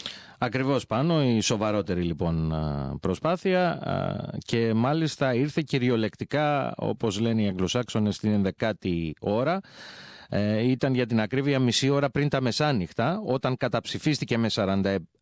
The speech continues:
επτά ψήφους έναντι τριάντα εννέα η ένσταση που είχε καταθέσει ο κύριος Μερλίνο για την μη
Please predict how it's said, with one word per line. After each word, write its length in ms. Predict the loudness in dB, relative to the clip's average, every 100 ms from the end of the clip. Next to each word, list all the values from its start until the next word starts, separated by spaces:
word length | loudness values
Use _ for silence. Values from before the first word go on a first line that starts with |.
| _ -4
επτά 340 | 0 -2 -2
ψήφους 460 | -2 0 0 -2 0
έναντι 640 | 2 2 2 4 4 2 -2 -16 -20 -8
τριάντα 380 | -2 0 2 0
εννέα 500 | 2 2 2 2 -2 -6 -14 -20 -4
η 460 | 2 4 4 4 4
ένσταση 480 | 2 0 0 0
που 140 | 0 0
είχε 120 | 0
καταθέσει 480 | -2 -2 0 0 0
ο 40 |
κύριος 360 | 2 2 2 0
Μερλίνο 420 | 0 2 2 2
για 160 | 2 0
την 220 | 2 4
μη 140 | 2